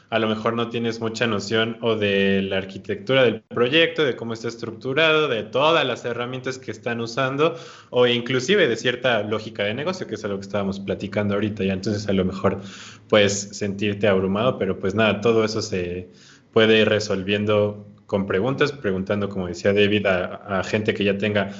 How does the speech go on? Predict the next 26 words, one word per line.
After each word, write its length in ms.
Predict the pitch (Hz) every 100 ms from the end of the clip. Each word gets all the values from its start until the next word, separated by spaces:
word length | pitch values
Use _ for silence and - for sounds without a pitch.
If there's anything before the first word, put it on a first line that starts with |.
| -
más 300 | 123 127 123
tiempo 320 | 127 113 113
ahí, 500 | 107 165 185 185 185 -
eh, 280 | 98 92 95
al 380 | 95 95 101 -
tech 220 | 110 110
lead, 400 | 110 107 107 -
si 240 | - 101
es 100 | 98
que 100 | -
tienes 380 | 98 104 98 98
uno 220 | 107 98
ahí 160 | 95 95
en 100 | 90
el 100 | 87
equipo, 420 | 87 131 143 139
o 40 |
sea, 240 | 117 107 101 - -
y 100 | 101
tienes 380 | 131 127 117
todo 280 | - 139 131
el 100 | 120
derecho 400 | 113 113 113 127
de 240 | 110 92 95
agendarle 1080 | 98 92 - 107 - 113 101 110 113 104 98
un 200 | 101